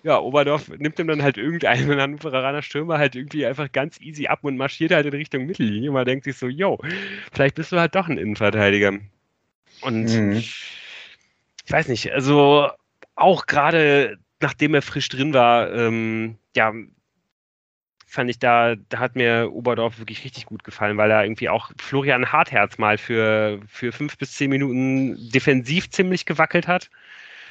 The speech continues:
Speaker 1: Und, ähm, ja, da waren dann so zwei, drei, äh, Situationen, wo er dann wirklich auch mal defensiv eben gepennt hat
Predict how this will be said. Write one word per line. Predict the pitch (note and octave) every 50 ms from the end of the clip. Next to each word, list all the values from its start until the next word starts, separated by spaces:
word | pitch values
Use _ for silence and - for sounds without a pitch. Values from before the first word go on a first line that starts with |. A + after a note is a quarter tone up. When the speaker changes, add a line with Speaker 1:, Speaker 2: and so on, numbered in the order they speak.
| - - - - -
Speaker 1:
Und, | - C3+ C#3+ C#3 C3+ C3+ C3+ B2+ - - C3+
ähm, | G2 A#2+ B2+ B2+ B2+ B2+ B2+ B2+ B2+ B2+ B2+ A#2+ _ _ _ _ _ _
ja, | C3+ A#2 G#2 - _
da | - A#2+ A2
waren | B2+ C3 C3+
dann | C3+ C3 A#2+
so | B2+ B2+
zwei, | B2 - C3+ B2+ D3
drei, | D3 C3+ C#3 C3 C#3 C#3 C#3 C#3 C3+
äh, | G#2+ C#2+ F#2+ B2 B2 B2 B2 A#2 F2 G#2
Situationen, | C#3 C3+ - C#3+ C3 B2 - - D#3+ D#3 D#3+ E3 F3 F3 F3 E3+ - _ _ - - - - - - _ _
wo | B2+ C3
er | C3+
dann | B2+ C3+ C3 C3 B2+
wirklich | - - - - A2
auch | C3
mal | C#3+ C3+ C3
defensiv | C#3+ D#3 - F3+ D#3+ D3 E3+ D#3+
eben | F3 D3+ D3+ D#3 D3+
gepennt | D#3 - - D#3+ D#3 D#3+ D3+
hat | D3+ D#3 D#3 - C3